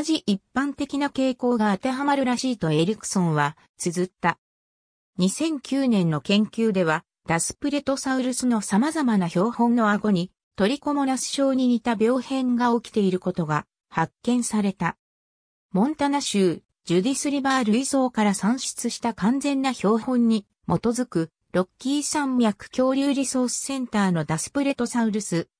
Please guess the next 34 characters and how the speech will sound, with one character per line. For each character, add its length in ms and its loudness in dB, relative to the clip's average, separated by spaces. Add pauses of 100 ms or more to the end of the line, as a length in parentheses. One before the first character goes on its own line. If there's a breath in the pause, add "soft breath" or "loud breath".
(120)
ト 120 2
ロ 100 2
ッ 40 0
ス 260 -2
の 160 2
骨 240 0
格 260 -4
キ 140 -6
ャ 80 -2
ス 80 -10
ト 120 0
知 160 -4
ら 120 0
れ 120 -2
て 120 -4
い 120 2
る 120 0
す 180 -6
べ 120 4
て 160 -2
の 200 0 (220)
ダ 140 2
ス 100 -6
プ 160 0
レ 100 2
ト 140 -2
サ 160 -2
ウ 60 0
ル 120 -2
ス 120 -2
の 140 2
化 140 -4
石 320 -2
は、 180 2